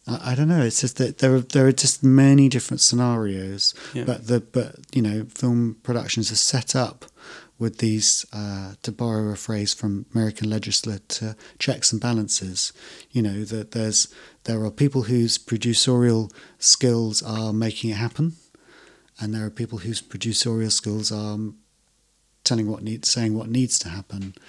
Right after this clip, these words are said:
Speaker 1: You know, and between them they can negotiate a path. You know.
Speaker 2: And
Speaker 1: Um, so I suppose what's interesting is that in, that for me,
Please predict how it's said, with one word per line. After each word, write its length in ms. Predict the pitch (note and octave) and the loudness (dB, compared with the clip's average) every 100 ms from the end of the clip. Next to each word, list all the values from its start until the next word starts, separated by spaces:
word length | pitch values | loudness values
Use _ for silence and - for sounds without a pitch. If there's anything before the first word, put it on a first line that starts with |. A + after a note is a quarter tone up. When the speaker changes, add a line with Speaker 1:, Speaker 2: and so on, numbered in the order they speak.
| - - _ | -20 -20 _
Speaker 1:
You 120 | - A2 | -4 -2
know, 180 | G#2 | -2
and 280 | G#2+ G#2+ G#2 | -2 -2 -4
between 340 | - - C3 A#2+ | -6 -2 2 4
them 160 | G#2+ G#2+ | 2 0
they 140 | G#2 | -2
can 160 | - G#2 | -4 -6
negotiate 720 | G#2 G#2+ G#2 - G2 F#2+ - _ _ _ _ _ _ _ - | -6 -6 -6 -8 -10 -12 -16 _ _ _ _ _ _ _ -12
a 80 | G#2 | -12
path. 680 | - G#2 F2+ F2 - - - _ _ | -8 -8 -8 -12 -14 -14 -18 _ _
You 120 | G#2+ | -8
know. 160 | F#2+ F#2 - _ _ _ _ _ _ _ _ _ _ _ _ _ _ _ - _ _ _ _ _ _ - - - - | -6 -8 -12 _ _ _ _ _ _ _ _ _ _ _ _ _ _ _ -20 _ _ _ _ _ _ -10 -4 -2 2
Speaker 2:
And 120 | A#2+ | 6
Speaker 1:
Um, 140 | D3 | 6
so 200 | C3 D3 | 8 8
I 40 | C#3 | 8
suppose 380 | C3+ D3+ C#3 C#3+ | 8 8 8 4
what's 240 | D3+ - | 4 4
interesting 380 | C3+ - B2+ A#2+ | 4 4 4 4
is 140 | A#2 | 2
that 340 | - A#2 - - - | 0 -4 -6 -14 -6
in, 260 | C3 A#2 - | -2 -2 -2
that 160 | B2 | -6
for 140 | - A#2 | 0 6
me, 500 | C#3 C#3 A2+ B2 | 8 8 8 4